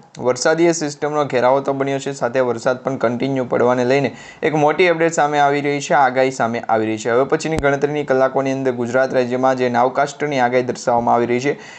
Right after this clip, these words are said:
એના પણ આપણે, અ, જે સેટેલાઇટ પિક્ચરના, અ, મેપ છે, એ પણ જોશું. સાથે આઈ એમ ડી ડિપાર્ટમેન્ટ, ઇન્ડિયન મોન્સૂન ડિપાર્ટમેન્ટ લો-, અને હવામાન નિષ્ણાત અંબાલા પટેલ, પરેશભાઈ ગોસ્વામી દ્વારા જે આગાહી કરવામાં આવી છે, મોટી આગાહી,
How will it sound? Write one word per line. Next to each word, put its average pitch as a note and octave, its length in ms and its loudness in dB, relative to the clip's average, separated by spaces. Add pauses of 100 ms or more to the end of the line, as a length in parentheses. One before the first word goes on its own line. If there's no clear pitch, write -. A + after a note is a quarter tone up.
(120)
એના D3+ 180 2
પણ E3 180 0
આપણે, D#3+ 380 2 (220)
અ, B2+ 180 2
જે C#3 300 0 (200)
સેટેલાઇટ D#3 440 0
પિક્ચરના, D3 600 0
અ, A#2+ 580 -4
મેપ C#3 300 0
છે, - 120 -4
એ C3 160 0
પણ D3 180 -2
જોશું. D3 320 0 (320)
સાથે C#3+ 440 -2 (240)
આઈ D3 120 2
એમ F3+ 120 2
ડી F3+ 80 0
ડિપાર્ટમેન્ટ, D#3+ 460 0
ઇન્ડિયન D#3+ 240 0
મોન્સૂન D#3+ 380 0
ડિપાર્ટમેન્ટ D3 520 0
લો-, C3 300 4
અને C#3+ 480 2 (360)
હવામાન D#3+ 340 2
નિષ્ણાત E3+ 360 -2
અંબાલા D3+ 260 2
પટેલ, C#3+ 260 0
પરેશભાઈ C#3 420 2
ગોસ્વામી C3+ 440 0
દ્વારા B2+ 220 2
જે B2+ 120 2
આગાહી B2+ 320 2
કરવામાં A#2+ 420 0
આવી A#2+ 120 -2
છે, B2+ 100 -10
મોટી A#2+ 320 -2
આગાહી, A#2 340 0